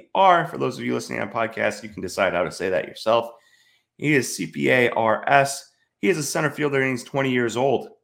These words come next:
He is playing in rookie ball this year. He has a hundred forty-three play appearances. He's hitting two thirty-one with a three twenty-nine on base and a four twenty-one slugging. All in all, his O P S of seven fifty isn't bad considering he's,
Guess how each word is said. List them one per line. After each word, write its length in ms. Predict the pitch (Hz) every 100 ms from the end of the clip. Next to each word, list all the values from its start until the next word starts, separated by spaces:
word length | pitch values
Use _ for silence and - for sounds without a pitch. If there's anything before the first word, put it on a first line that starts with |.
| _ _ _ _ _ _ _
He 120 | 131
is 100 | 127
playing 280 | - 147 151
in 100 | 135
rookie 220 | 127 127
ball 380 | 113 104 110 135
this 240 | 107 104 101
year. 300 | 98 123 - _ _ _
He 60 | 127
has 100 | 117
a 60 |
hundred 220 | 135 135 120
forty-three 340 | 123 113 113
play 240 | 110 123
appearances. 540 | 120 123 120 117 117 117
He's 200 | 104 -
hitting 240 | 120 107
two 200 | - 170
thirty-one 420 | - 131 117 117
with 100 | 107 104
a 40 |
three 220 | - 110
twenty-nine 400 | 101 92 90 85
on 80 | 80
base 300 | 110 107 -
and 120 | -
a 20 |
four 240 | - 92 - 92 - _
twenty-one 320 | - 82 82 80
slugging. 360 | 127 110 95 - _ _ _ _
All 180 | 175 175
in 120 | 151
all, 260 | 143 143 135
his 540 | - 123 120 117 - _ _ _ _ _ -
O 140 | 113
P 160 | - 113
S 160 | -
of 80 | -
seven 260 | 110 98 -
fifty 600 | 170 170 - 147 143 _ _ _ _ _ _ -
isn't 340 | 247 214 208
bad 440 | 175 180 165 - -
considering 640 | 104 - 113 104 104 104
he's, 480 | 101 98 92 -